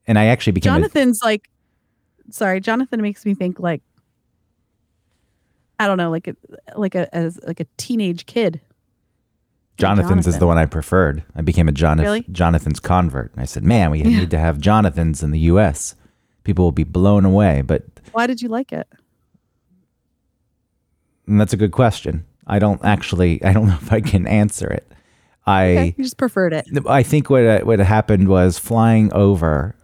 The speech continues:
Speaker 1: I was watching Japanese movies, and there was one that was set in a Denny's quite often. About, it was about a man, and he took a woman on a date there, and she was offended by it.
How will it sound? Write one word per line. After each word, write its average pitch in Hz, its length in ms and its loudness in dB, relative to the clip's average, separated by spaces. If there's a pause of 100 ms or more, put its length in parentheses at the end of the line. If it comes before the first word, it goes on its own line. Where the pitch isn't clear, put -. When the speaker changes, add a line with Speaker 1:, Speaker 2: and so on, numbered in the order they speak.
Speaker 1:
I - 80 -4
was 87 120 -2
watching 87 320 2
Japanese 80 520 0
movies, - 560 -4 (580)
and 85 440 2 (180)
there 92 300 -2
was 87 380 0 (120)
one 95 640 2 (880)
that 92 140 -2
was 92 120 -2
set - 320 -2
in 98 80 2
a 95 60 2
Denny's 82 520 0
quite 71 220 -4
often. 69 540 -4
About, 76 340 -2
it 92 60 -4
was 80 160 -4
about 76 200 0
a 73 60 0
man, 82 480 2 (1300)
and 95 120 0
he 87 60 2
took 92 180 0
a 82 60 -2
woman 87 340 4
on 78 140 2
a 76 60 0
date 87 340 0
there, 85 360 0 (320)
and 92 100 -4
she 113 80 2
was 90 100 0
offended 87 500 2
by 65 200 -2
it. 67 140 -6